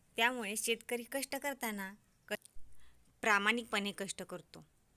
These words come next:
आणि कष्ट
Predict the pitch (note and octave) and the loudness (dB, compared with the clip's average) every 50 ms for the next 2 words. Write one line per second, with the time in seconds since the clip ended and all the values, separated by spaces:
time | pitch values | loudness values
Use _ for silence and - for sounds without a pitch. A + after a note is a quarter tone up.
0 | _ _ - - - - - - G3 A3+ A3 G3+ F#3 F3+ F#3 G3 G3+ _ _ _ | _ _ -20 -20 -18 -6 2 4 4 4 4 2 0 -4 -6 -6 -10 _ _ _
1 | _ _ - - _ _ _ _ _ _ _ _ _ _ _ _ _ _ _ _ | _ _ -20 -20 _ _ _ _ _ _ _ _ _ _ _ _ _ _ _ _
2 | _ _ _ - - - _ _ _ _ _ _ - - - - - - - - | _ _ _ -20 -20 -20 _ _ _ _ _ _ -4 -4 -4 -4 -6 -10 -12 -14
3 | - - _ - - A#3 C4 - - C#4 | -16 -20 _ -2 2 2 2 2 2 -2